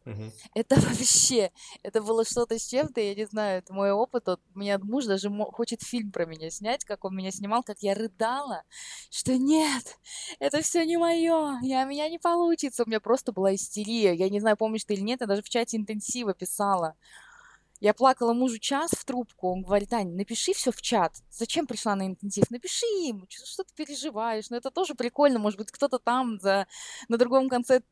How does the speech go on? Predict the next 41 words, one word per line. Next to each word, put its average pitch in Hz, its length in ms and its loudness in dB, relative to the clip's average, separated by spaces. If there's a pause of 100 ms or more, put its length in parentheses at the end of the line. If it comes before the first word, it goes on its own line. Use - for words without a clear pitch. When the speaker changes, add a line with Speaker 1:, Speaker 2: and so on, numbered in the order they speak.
Speaker 2:
трубки 262 460 -6
там 202 260 0
тоже 277 300 4
переживает, 220 720 2
а 190 100 -2
ты 294 180 -2
вот, 254 200 2
ну, 247 220 2
выложи 302 380 6
свои 240 320 2
эмоции 214 640 -6
и, 294 80 -12
может, 269 220 -4
кому-то 262 340 -2
тоже 254 240 0
поможешь». 202 500 0
И 202 40 -6
я 240 140 2
как 294 240 2
написала, 254 800 -2 (320)
и 185 60 -2
меня 240 260 6
там 269 160 6
как 277 180 4
все 311 220 2
поддержали, 240 760 2
и - 120 -6
ты 226 140 -4
знаешь, 269 400 0
вот 202 140 -6 (260)
из 214 160 -6
того 240 260 2
пошло, 254 480 2
вот 190 160 -4
с - 60 -16
того 208 140 -2
момента 208 320 -4
пошло 233 280 -6
как-то - 240 -6
все - 160 -16
гораздо 185 480 -2